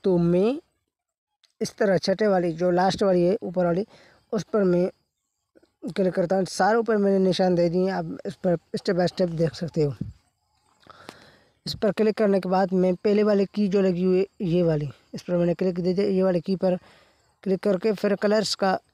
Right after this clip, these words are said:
ऑप्शन आपके पास आ रहा है, इस पर क्लिक करो। मैं इस पर एक ये वाला कलर जो है वो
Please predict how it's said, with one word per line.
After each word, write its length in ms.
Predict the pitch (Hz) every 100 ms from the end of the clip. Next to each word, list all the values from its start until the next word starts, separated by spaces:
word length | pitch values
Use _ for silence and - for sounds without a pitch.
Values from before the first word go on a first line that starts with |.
| _
ऑप्शन 340 | - 170 - 175
आपके 260 | 170 -
पास 220 | 160 160 165
आ 80 |
रहा 160 | 151 156
है, 100 | 160 -
इस 60 |
पर 180 | - 160
क्लिक 300 | - 160 147
करो। 180 | 151 139 - - - _ _ -
मैं 300 | 170 175 190
इस 100 | -
पर 240 | 185 196 - _ _ _ _ _ _
एक 120 | 185 - - _ _ _ 247
ये 300 | 170 175 185
वाला 260 | 180 170
कलर 360 | 151 170 165 165
जो 120 | 156
है 120 | 156 160
वो 220 | 160